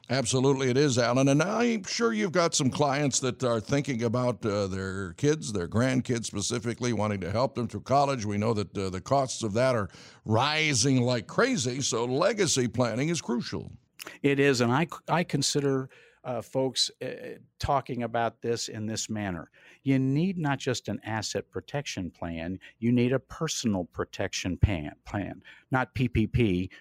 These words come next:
Speaker 2: from last year with covid and all that crap. No, no, no, a personal protection plan. Well, what might that be? Power of attorneys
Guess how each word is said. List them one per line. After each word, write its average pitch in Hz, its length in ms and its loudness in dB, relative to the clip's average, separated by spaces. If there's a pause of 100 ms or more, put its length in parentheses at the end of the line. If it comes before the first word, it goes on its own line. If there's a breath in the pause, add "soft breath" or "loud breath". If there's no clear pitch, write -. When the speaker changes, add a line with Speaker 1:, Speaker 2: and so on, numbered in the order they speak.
Speaker 2:
from 95 440 0
last 104 440 0
year 101 300 0
with 90 220 -6
covid 95 380 -4
and 90 120 -4
all 90 180 -2
that 98 260 -8
crap. 85 560 -10 (240 loud breath)
No, 160 100 6
no, 170 140 6
no, 92 200 2 (100)
a 110 40 -10 (100)
personal 156 440 -8
protection - 560 -10
plan. 80 340 -12
Well, 92 120 -6
what 143 180 -4
might 139 180 0
that 143 220 -4
be? 143 260 -4 (360 loud breath)
Power 117 280 4
of 107 80 2
attorneys 107 680 0